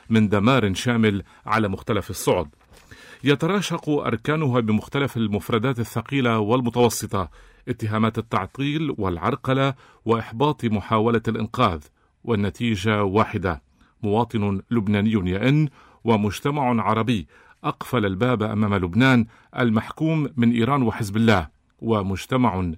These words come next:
دولي آخر همه ما يحدث عندنا، فيما بعض السياسيين لا هم لهم سوى الكراسي والمناصب، وبدأوا يسوقون للتمديد أو حتى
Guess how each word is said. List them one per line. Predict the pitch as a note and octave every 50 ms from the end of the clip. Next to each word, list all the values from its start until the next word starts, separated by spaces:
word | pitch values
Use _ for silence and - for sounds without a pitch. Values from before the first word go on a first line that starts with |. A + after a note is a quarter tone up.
| - -
دولي | A#2+ G#2+ G2+ F2+ G2 B2+ C#3+ D3 C#3 - - - - _ _ _ -
آخر | C#3+ C#3+ C3 - C#3+ B2+
همه | C#3+ F3 D#3+ B2 G2 E2+ F2 -
ما | A#2 A#2 A2
يحدث | B2 C#3 - - C3 C3+ - B2+
عندنا، | B2 A#2+ C3+ B2 G#2+ F#2 F2+ E2+ D#2 - - - - - _ _ _
فيما | _ - - B2 A2 G2 F#2 F2
بعض | E2 F2+ G#2+ C3 C3+ C#3 A#2
السياسيين | G#2+ - - - A2 F#2+ - - A#2 A2 B2 C#3 C3+ A#2 A2 - - - _ _ -
لا | G#2+ G#2+ G#2+ G2 F#2+ B2
هم | C#3 C3 A2+
لهم | G2+ G#2+ A#2+ A#2 B2 B2+ C3 B2+ A#2 - _ _ -
سوى | - - C3 A#2+ G#2 G#2+ G2
الكراسي | - - A2 A2 B2+ D3 C3+ - - B2+ A#2 G#2+
والمناصب، | G2+ G2+ G2 F#2+ G2 G2+ A#2+ C#3 B2+ - - B2+ A#2+ A2 - - - - - - _
وبدأوا | - A2 A#2+ B2+ C#3 A#2+ B2 A#2+ A#2 A2+
يسوقون | A2 G2 - A2+ G#2 G2+ G#2 G2+ - - C3+ A2+ G2
للتمديد | F#2+ G2 - - G#2+ G2+ G2+ G2+ F#2 A#2+ C3 B2+ A#2+ G#2+ - - - - _ -
أو | - A2+ -
حتى | - D#3+ D#3 - - B2+ A2 G#2+ G#2